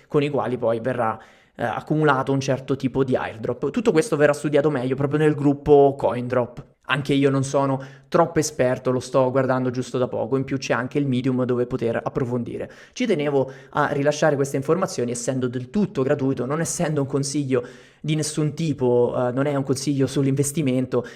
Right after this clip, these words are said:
è un gioco, è una partecipazione, è una gamification pura, quindi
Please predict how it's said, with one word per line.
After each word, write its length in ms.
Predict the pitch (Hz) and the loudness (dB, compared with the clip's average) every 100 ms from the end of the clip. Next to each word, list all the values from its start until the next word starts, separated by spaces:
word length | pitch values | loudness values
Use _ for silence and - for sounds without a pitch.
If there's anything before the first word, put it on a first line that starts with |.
| - | -6
è 100 | 160 | 0
un 220 | 170 170 | 2 2
gioco, 320 | 139 131 135 | 6 6 6
è 40 | 127 | 4
una 120 | 131 | 2
partecipazione, 800 | 131 147 143 151 151 135 127 123 | 0 -2 -2 -2 -4 -4 -4 -2
è 100 | 156 | -2
una 240 | 147 139 | 0 0
gamification 800 | 135 151 143 131 139 131 - 131 | 0 0 0 -2 -2 0 -2 -4
pura, 260 | 120 110 127 | -4 -2 -2
quindi 340 | 127 120 120 | -2 -2 -4